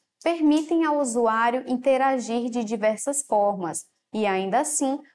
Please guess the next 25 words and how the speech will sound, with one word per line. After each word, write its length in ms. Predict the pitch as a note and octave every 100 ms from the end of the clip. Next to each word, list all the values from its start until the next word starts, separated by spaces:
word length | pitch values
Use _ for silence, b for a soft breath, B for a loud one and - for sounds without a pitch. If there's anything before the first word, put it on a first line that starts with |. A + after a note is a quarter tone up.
| -
manter 440 | C4 D#4+ D#4 D4
o 40 |
controle 560 | D4+ D#4 D4+ C#4+ A#3 B3
da 160 | A#3+ A#3
escolha 480 | A#3 - G#3+ G3
do 120 | G3 G3
material 840 | G3 G3 A#3 C4+ E4 B3+ A#3+ D#4 _
que 120 | -
mais 320 | E4+ D4 A3 A3+
lhe 120 | A#3+
agrada. 640 | C#4 C#4+ G#3 F#3+ E3+ E3+ - _ _ _ _ _ _ -
Então, 560 | G3 G3 G#3+ B3 F4 - _
na 180 | B3+ C#4+
letra 380 | D#4 D#4+ D4+
E 340 | B3+ A#3 A3+ F4 b _
é 80 | G#3+
a 60 |
nossa 260 | G3+ F#3+ G3+
resposta, 920 | G3+ G#3 - - G3+ F#3+ G3 C#4+ F4 - _ _ _
que 320 | D4+ D#4+ F4+ -
vai 360 | A#3 A#3 C#4 D#4
de 160 | D4
encontro 560 | D#4+ E4+ D4+ C#4 D4 D#4
ao 80 | D#4
que 440 | - C#4+ D4 D4+